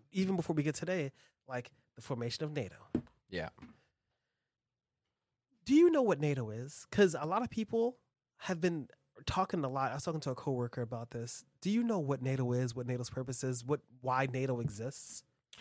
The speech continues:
Speaker 2: It's the, uh, North American Trade Organization.
Speaker 1: But what is nato?
Speaker 2: Um,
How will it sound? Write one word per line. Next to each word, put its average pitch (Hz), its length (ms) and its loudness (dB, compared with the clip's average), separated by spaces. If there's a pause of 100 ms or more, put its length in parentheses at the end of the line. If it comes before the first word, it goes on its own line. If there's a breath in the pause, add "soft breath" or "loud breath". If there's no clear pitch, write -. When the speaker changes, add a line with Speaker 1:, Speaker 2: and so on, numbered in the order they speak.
(180 loud breath)
Speaker 2:
It's - 260 -4
the, 113 380 0
uh, 104 440 2
North 110 340 -2
American 107 360 -2
Trade 123 280 2
Organization. 87 760 -8 (840)
Speaker 1:
But 170 120 -6
what 208 180 -6
is 151 180 2
nato? 98 460 -8 (880)
Speaker 2:
Um, 98 520 2